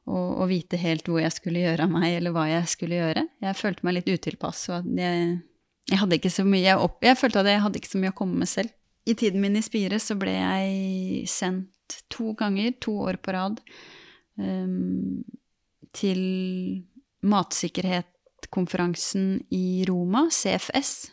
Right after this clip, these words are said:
Committee on Food Security, som er, ehm, fao, F N's organisasjon for, ehm, mat og landbruk, sin egen matsikkerhet, eller sitt eget, ehm, forum for å adressere,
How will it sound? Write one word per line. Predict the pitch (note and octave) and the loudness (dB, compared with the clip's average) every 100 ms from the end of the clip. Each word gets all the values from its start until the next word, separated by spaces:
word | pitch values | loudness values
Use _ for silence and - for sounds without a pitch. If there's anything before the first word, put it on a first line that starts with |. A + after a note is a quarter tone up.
| _ | _
Committee | - F#3 F3 - F#3 F#3 | 0 0 0 -4 -2 0
on | F#3 F3+ | 0 -2
Food | - F3 F3 | -4 -4 -4
Security, | - - F3+ E3+ - A3+ - _ _ | -6 -4 -4 -4 -4 -4 -4 _ _
som | - - G3 | -4 0 2
er, | F3+ F#3 F3+ - _ _ _ _ _ _ _ G3 | 4 2 0 -8 _ _ _ _ _ _ _ -6
ehm, | F#3+ F#3 F#3 F#3 F#3 F3+ F3+ F3+ - _ _ _ _ _ _ _ - | -4 -2 -2 -2 -2 -4 -6 -10 -16 _ _ _ _ _ _ _ -12
fao, | - F#3+ F3+ F3+ A#3+ C#4 C#4 | 0 2 2 2 2 2 0
F | G3 - | -4 -4
N's | F#3+ F3+ - | -2 -2 -2
organisasjon | F#3 F#3 F3+ F3 F3+ F3 E3+ | -2 0 -2 0 0 0 -2
for, | - - F3+ F3 | -4 -4 -4 -4
ehm, | F3 F3 F3 F3 F3+ F3+ F3+ F#3 F#3 E3 _ F#3+ | -4 -4 -2 -2 -2 -2 -2 -2 -4 -8 _ 0
mat | E3+ F#3+ - - - | 2 0 -6 -10 -4
og | G3 | 0
landbruk, | F#3+ F3+ A3+ - - - | 0 -2 -4 -8 -20 -6
sin | - G3+ G3+ | -2 2 2
egen | F3 F3 F#3+ F#3 | 2 2 2 4
matsikkerhet, | G3+ F3+ - E3+ - F3+ F3 - - | 4 4 0 -4 -2 0 -2 -4 -2
eller | G3 F#3+ F#3 | 2 4 2
sitt | - G3 | 2 2
eget, | F#3+ E3+ F3 - - | 2 0 0 -2 -2
ehm, | F#3 F3+ F3+ F3+ - - F#3 | 0 0 0 0 -2 -2 -4
forum | - F#3 F3+ G3+ | -2 0 2 0
for | G3+ | 0
å | F#3+ F3+ | 0 0
adressere, | F#3 F#3 F3+ E3+ F3 F3 F3+ | 0 -2 -4 -4 -2 0 -2